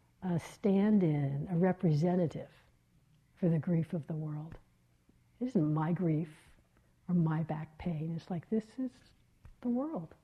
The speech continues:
I am the world. The world is myself.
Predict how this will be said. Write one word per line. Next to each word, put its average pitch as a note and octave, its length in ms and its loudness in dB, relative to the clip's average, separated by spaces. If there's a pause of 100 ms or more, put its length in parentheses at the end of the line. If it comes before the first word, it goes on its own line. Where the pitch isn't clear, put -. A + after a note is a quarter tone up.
(800)
I G3+ 100 0
am A#3+ 240 2
the G#3+ 100 2
world. C#3+ 360 -2
The D#3 60 -4
world F3 300 -4
is F#3+ 140 -4
myself. G3+ 520 -6